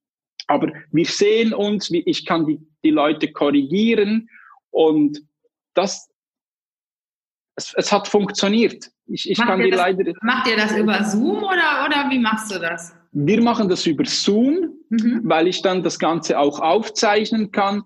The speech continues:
Speaker 1: dem Kunden dann schicken kann, wenn er das Bedürfnis hat. Es gibt aber auch einzelne Kunden, die wünschen das Ganze über FaceTime. Dann
Speaker 2: Mhm.
Speaker 1: machen wir das über FaceTime. Äh,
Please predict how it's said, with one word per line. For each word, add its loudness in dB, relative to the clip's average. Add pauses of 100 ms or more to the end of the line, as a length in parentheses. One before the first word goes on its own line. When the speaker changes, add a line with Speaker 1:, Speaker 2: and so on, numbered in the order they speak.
(220)
Speaker 1:
dem 0
Kunden 0
dann 2
schicken 0
kann, 0
wenn 0
er 0
das 0
Bedürfnis 0
hat. 2 (340)
Es -2
gibt 0
aber 2
auch 0 (480)
einzelne 0
Kunden, -2
die 2
wünschen 0
das -2
Ganze 2
über 2
FaceTime. 0 (280)
Dann -2
Speaker 2:
Mhm. 2
Speaker 1:
machen 2
wir 2
das -2
über 0
FaceTime. 0 (280)
Äh, 2